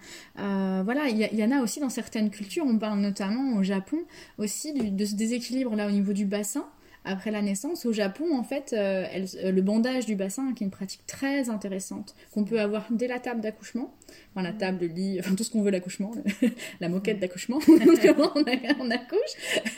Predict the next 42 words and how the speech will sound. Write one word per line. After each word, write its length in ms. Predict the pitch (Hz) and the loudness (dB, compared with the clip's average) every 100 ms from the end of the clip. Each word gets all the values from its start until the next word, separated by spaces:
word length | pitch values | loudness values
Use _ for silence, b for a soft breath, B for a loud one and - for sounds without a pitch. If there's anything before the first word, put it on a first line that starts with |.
| 415 | -2
<laughs> 800 | - 415 - 381 - - - 330 | -2 -6 -2 -4 -4 -6 -2 0
en 120 | 269 | 0
tout 100 | 269 | 0
cas 140 | 285 262 | 2 4
de 100 | 214 | 4
juste 380 | 226 392 403 | 4 4 4
au 80 | 294 | 2
moment 200 | 262 254 | 2 2
de 60 | 240 | 2
l'accouchement, 640 | 220 226 226 247 262 - B B - | 0 -2 -4 -2 -2 -2 B B -4
et 80 | 220 | -2
qui 140 | 254 | -2
peut 140 | 240 | -2
se 100 | 240 | -4
reproduire 600 | - 269 - 277 247 262 202 190 | -2 -2 0 0 0 -4 -6 -2
tous 160 | 339 359 | 6 8
les 180 | 349 330 | 8 4
jours. 420 | 339 339 - - - - | 4 2 -2 -18 -20 -8
C'est 160 | 233 | -6
pas 160 | 233 302 | -4 -4
forcément 400 | 294 - 277 285 | -6 0 4 6
une 100 | 277 | 4
fois. 320 | 285 311 254 B B B | 2 -6 -6 B B B
Dans 120 | 226 220 | -2 -2
les 100 | 214 | -2
pratiques 260 | 233 214 | -4 -4
traditionnelles, 440 | 196 240 240 277 277 | -4 -2 0 0 0
ça 120 | 233 | -2
peut 120 | 233 | -4
être 180 | 226 - - - | -4 -8 -20 -10
tous 120 | 302 | -4
les 120 | 294 | -2
jours 140 | 262 285 | -2 -4
pendant 260 | 254 240 | -2 2
les 160 | 226 233 | 4 4
vingt 300 | 226 277 269 | 4 2 2
et 60 | 277 | 2
un 120 | 269 | 2
premiers 440 | - 269 262 269 | 0 2 4 4
jours. 360 | 269 269 220 - B B B 202 | 0 -4 -4 -10 B B B -8
Euh, 140 | 196 190 175 196 | -4 -4 -4 -2
allongé, 760 | 214 220 214 247 254 262 254 | 0 0 0 0 2 2 0